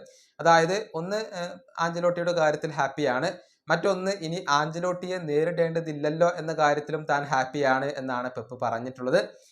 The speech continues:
അദ്ദേഹത്തിന്റെ വാക്കുകൾ ഇങ്ങനെയാണ്: "ആഞ്ചലോട്ടി ബ്രസീലിന്റെ പരിശീലകനായത് എനിക്ക് സന്തോഷം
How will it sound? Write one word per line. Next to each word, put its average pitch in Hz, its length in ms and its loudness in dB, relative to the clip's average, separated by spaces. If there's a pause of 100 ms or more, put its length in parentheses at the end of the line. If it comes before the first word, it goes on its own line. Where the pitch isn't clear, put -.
(160)
അദ്ദേഹത്തിന്റെ 139 480 -2
വാക്കുകൾ 139 400 2
ഇങ്ങനെയാണ്: 143 580 0
"ആഞ്ചലോട്ടി 151 560 0
ബ്രസീലിന്റെ 156 600 0
പരിശീലകനായത് 160 920 2 (420)
എനിക്ക് 175 300 -4
സന്തോഷം 170 480 2